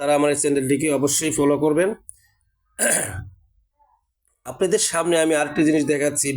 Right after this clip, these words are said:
বাড়ির যে পজিশন টিন শেড রুমের এবং গাছ আছে তার পাশ দিয়ে কিন্তু এই যে সামনে একটু যে অবস্থান, বাড়ির সামনে কি সুন্দর ডিজাইন করে উনি নকশি করে, এই যে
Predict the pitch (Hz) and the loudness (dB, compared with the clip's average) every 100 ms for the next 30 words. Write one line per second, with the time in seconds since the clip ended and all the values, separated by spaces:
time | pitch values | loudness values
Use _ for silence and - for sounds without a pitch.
0 | 127 135 175 165 131 156 147 156 - _ | 0 0 2 0 0 0 0 0 -6 _
1 | _ _ - 147 156 175 - 165 156 160 | _ _ -4 -2 0 -2 -2 0 0 -2
2 | 160 160 165 170 165 147 147 139 160 - | 0 0 0 -4 -4 0 2 2 -2 -8
3 | _ _ _ - 131 131 127 120 127 151 | _ _ _ -8 -2 0 0 0 0 0
4 | 165 151 151 147 139 139 147 143 165 147 | 0 -2 -2 -2 -2 0 -2 0 -2 2
5 | 151 147 139 127 - 139 147 139 135 135 | 0 2 2 2 -2 0 2 2 2 0
6 | 123 131 127 127 135 135 139 131 123 127 | 2 4 4 4 2 -2 0 0 2 2
7 | 127 127 139 127 123 120 - 120 131 127 | 2 0 -2 0 0 0 -4 -6 0 2
8 | 123 117 120 120 127 123 127 123 120 120 | 2 2 2 2 0 0 0 2 2 2
9 | 117 117 - 123 120 117 113 - - _ | 0 -2 -6 -4 -2 0 -2 -6 -20 _
10 | _ _ 113 113 113 104 110 | _ _ -4 0 0 0 0